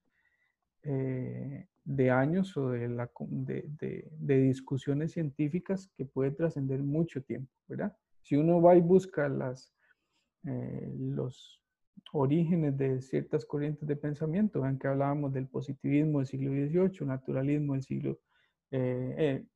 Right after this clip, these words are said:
perdón, positivismo siglo diecinueve, naturalismo siglo dieciocho, y si a uno se va ahí hacia atrás, va a seguir encontrando. Entonces, en este sentido, ¿qué es importante entender de los paradigmas?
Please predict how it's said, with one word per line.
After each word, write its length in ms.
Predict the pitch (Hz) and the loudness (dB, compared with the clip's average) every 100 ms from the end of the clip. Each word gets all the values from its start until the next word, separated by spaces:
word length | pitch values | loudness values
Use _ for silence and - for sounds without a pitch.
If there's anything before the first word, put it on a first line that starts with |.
| _ _ - _ | _ _ -20 _
perdón, 300 | 131 147 139 | 0 0 0
positivismo 520 | 131 139 139 151 147 | -2 -2 0 0 0
siglo 260 | 135 131 | -2 -2
diecinueve, 400 | 135 135 156 185 165 | -2 -2 -2 0 0
naturalismo 580 | 139 135 131 131 135 | -2 -2 0 0 -2
siglo 260 | 131 135 139 | -4 -4 -2
dieciocho, 360 | 143 170 170 165 | 2 2 2 0
y 40 | |
si 120 | 151 | 0
a 60 | 147 | 2
uno 240 | 151 180 180 | 4 2 2
se 120 | 156 | 4
va 100 | 151 | 4
ahí 140 | 160 | 4
hacia 240 | 170 165 143 | 2 0 -4
atrás, 380 | - 165 175 _ - | 0 0 -2 _ 0
va 80 | 139 | 0
a 40 | |
seguir 320 | 135 143 139 139 _ _ _ _ _ _ _ _ - | 0 -4 -4 -6 _ _ _ _ _ _ _ _ -18
encontrando. 600 | 143 139 123 135 113 - _ _ _ - - - _ _ | -4 -2 0 -2 -4 -8 _ _ _ -20 -20 -20 _ _
Entonces, 720 | 156 196 180 147 123 117 - _ | -2 2 4 4 2 -4 -12 _
en 180 | 156 156 | 0 2
este 320 | 170 - 190 | 0 2 2
sentido, 580 | 185 156 - 175 180 175 | 2 0 4 6 6 6
¿qué 200 | 165 170 | 4 4
es 120 | 170 | 4
importante 720 | 180 170 147 139 147 160 156 | 0 2 0 2 0 0 0
entender 580 | 170 165 143 139 151 151 | -2 0 0 4 4 4
de 160 | 156 156 | 2 2
los 200 | 160 156 | 2 0
paradigmas? 840 | - 156 160 175 156 139 131 - | -2 0 4 4 4 -2 -6 -12